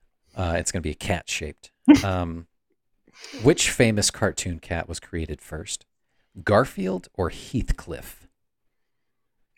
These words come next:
Speaker 2: Oh, shit. See, the issue here is I don't really know who Heathcliff is.
Speaker 1: Okay.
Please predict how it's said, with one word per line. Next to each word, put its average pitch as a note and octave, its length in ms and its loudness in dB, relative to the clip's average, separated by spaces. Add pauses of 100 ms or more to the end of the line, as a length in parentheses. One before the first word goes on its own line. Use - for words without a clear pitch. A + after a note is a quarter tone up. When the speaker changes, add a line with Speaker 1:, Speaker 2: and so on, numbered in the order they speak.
(460)
Speaker 2:
Oh, E2 840 -8 (220)
shit. - 400 -14 (140)
See, - 280 -8
the G2+ 180 -8
issue G#2+ 300 -2
here F2 240 -2
is D#2 220 -4
I F2 140 -2
don't G2 160 -6
really E2+ 200 -4
know D#2+ 120 -4
who F2+ 160 -8
Heathcliff - 840 -14
is. - 440 -10 (200)
Speaker 1:
Okay. D2+ 640 -8